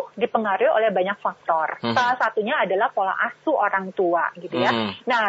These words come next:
Speaker 1: zaman milenial ini kita tahu bahwa banyak orang tua yang menjadikan gadget adalah sebagai babysitter.
Speaker 2: Hmm.
Speaker 1: Gadget as a babysitter. Kalau misalnya mau makan dikasih, eh, apa, eh, tablet di depannya,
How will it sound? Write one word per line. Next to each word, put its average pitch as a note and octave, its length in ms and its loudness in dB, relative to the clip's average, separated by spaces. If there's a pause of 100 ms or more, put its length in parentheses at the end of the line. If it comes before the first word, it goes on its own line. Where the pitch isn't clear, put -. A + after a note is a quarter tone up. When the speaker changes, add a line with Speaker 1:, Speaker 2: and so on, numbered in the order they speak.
Speaker 1:
zaman D4+ 400 2
milenial G#3 640 2
ini F3+ 320 -2
kita F4+ 480 0
tahu C4 400 2
bahwa E3 560 0
banyak G#3 720 0
orang C4 320 0
tua E3+ 320 2
yang G3+ 160 0
menjadikan F#3 560 0
gadget F3 400 4
adalah F#3 400 2
sebagai F3 320 4
babysitter. F#3 800 2 (280)
Speaker 2:
Hmm. F#3 40 -2
Speaker 1:
Gadget F#3+ 560 4
as A3+ 320 2
a G#3 80 2
babysitter. F#3+ 640 0
Kalau G#3+ 240 2
misalnya A3 480 0
mau C4+ 240 2
makan C#4 400 0
dikasih, C4 720 0
eh, F3+ 640 2
apa, A3+ 480 0 (320)
eh, F3 160 0
tablet G#3+ 480 2
di - 80 -2
depannya, G3+ 480 0